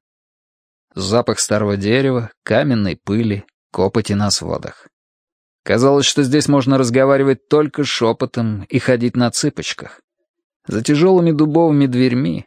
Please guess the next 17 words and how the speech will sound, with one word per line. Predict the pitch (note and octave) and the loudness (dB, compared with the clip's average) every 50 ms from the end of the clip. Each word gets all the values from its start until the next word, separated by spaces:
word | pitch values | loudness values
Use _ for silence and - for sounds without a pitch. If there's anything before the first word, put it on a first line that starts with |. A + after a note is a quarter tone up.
| _ - | _ -6
которые, | - G2+ G2 - B2 B2+ B2+ B2 | -4 -4 0 0 2 0 0 2
по-видимому, | - B2 B2 B2+ B2 B2+ B2 B2 A#2+ A#2+ A#2+ A#2 A2+ | 2 0 0 0 0 0 2 2 2 2 2 2 2
вели | G#2+ A#2 A#2+ A#2+ B2 B2 | 2 2 2 2 2 2
в | A2+ A#2+ | 0 0
основной | A#2 - B2 A#2+ A#2+ A#2+ A#2+ A#2+ | -2 -2 -2 -2 -2 0 0 0
зал | G#2+ A2+ A2 G#2+ | 0 0 0 -2
часовни, | - - - G2+ - - - C3 D#3+ D#3 A#2 G2+ G2 _ _ _ _ _ _ _ _ | -2 -4 -6 -6 -4 -2 -2 -2 -2 -2 -6 -10 -10 _ _ _ _ _ _ _ _
слышались | - - - - - - - - D3+ D#3+ D#3 C#3 C3 C3 | -14 -10 -6 -4 -4 -2 -2 0 0 2 2 2 0 0
голоса. | B2+ B2 A#2+ A#2 A2+ G#2+ - - - - C2 - - _ _ _ _ _ _ _ _ _ _ _ _ _ _ _ _ _ _ _ _ _ _ _ _ _ _ _ _ _ _ _ _ _ _ _ _ _ _ _ _ _ _ - | 0 0 2 2 2 0 0 -2 -6 -6 -8 -12 -12 _ _ _ _ _ _ _ _ _ _ _ _ _ _ _ _ _ _ _ _ _ _ _ _ _ _ _ _ _ _ _ _ _ _ _ _ _ _ _ _ _ _ -10
Сверху, | - - - F#2+ A#2+ D#3+ G3 F3+ - - - D#2+ - - - - | -6 -4 0 2 2 2 2 2 -2 -4 -10 -10 -10 -12 -6 -2
над | - C3 A#2+ | 0 0 0
входной | - - C#3 C#3 C#3 C#3+ C#3 B2+ | 0 0 0 2 2 2 2 4
аркой, | C#3 E3 F#3+ F#3+ - - E3+ E3 D3 | 4 2 2 0 -2 -2 0 0 0
виднелись | B2 G2+ F2+ C2+ B1+ E2+ G2+ G#2+ A#2+ C#3+ E3 E3+ E3 D3+ - | -2 -4 -6 -6 -4 -4 -2 0 2 2 2 2 0 0 0
слова | - - - C3 C3 A#2+ G2 F2+ E2+ D#2+ - _ _ _ _ _ _ _ _ - | -2 0 0 0 0 2 0 0 -2 -2 -4 _ _ _ _ _ _ _ _ -16
«Райские | - - - - - A2 B2 C3+ - - - C3 C3+ C3+ B2 | -14 -12 -8 -4 -2 0 0 0 -2 -4 -4 -4 -2 -2 -2
врата». | A#2 A2 G#2 G#2 - _ - - - - | -2 -2 -2 -2 -4 _ -10 -12 -12 -12